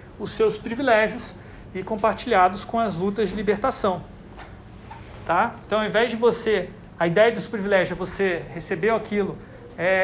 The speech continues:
é, da sociedade, você usa pra você, ou pra sua família, pro seu grupo social. Não, agora eu vou colocar isso a serviço de outro grupo social que não iria receber.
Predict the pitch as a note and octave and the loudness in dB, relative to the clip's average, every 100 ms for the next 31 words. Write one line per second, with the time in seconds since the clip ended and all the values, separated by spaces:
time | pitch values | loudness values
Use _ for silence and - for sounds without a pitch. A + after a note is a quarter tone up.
0 | F#3+ F3+ F#3 F#3 F3 E3 D3+ D3 D#3 D#3 | 0 -2 -4 -2 -2 -2 -2 -6 -10 0
1 | F3 D#3 - - F#3+ G3 G3+ F#3+ F3+ F#3+ | 2 2 -4 -4 2 2 2 -6 -4 -4
2 | F#3 E3+ F3 E3 F3 G#3+ A#3 F#3+ E3 E3+ | -4 -4 -4 -4 -2 0 0 0 -2 -2
3 | - - C#3 G3+ A3+ D#3+ - - D3+ D#3 | -4 -8 -6 -4 -4 -6 -10 -8 -8 -8
4 | - F#3+ - F#3+ A#3 - - - G3 A3+ | -10 -12 2 2 2 -6 -18 -14 0 0
5 | - - - D#3+ F3 F#3 G3+ F#3 F#3+ G3 | 0 -12 -2 0 0 -2 -4 0 0 -2
6 | A3 - E3+ C#3 A3+ - F3 - B3 B3+ | -6 -6 -6 -6 -6 -8 -10 2 2 2
7 | G3 G3 - F#3+ - F#3 F#3 - - - | -6 -8 -8 -8 2 2 2 -10 -18 -16
8 | - G#3+ A#3 C4 A#3 A3+ G3+ - G3+ G#3+ | -2 2 4 2 4 2 2 -4 -2 -2
9 | G#3+ | -2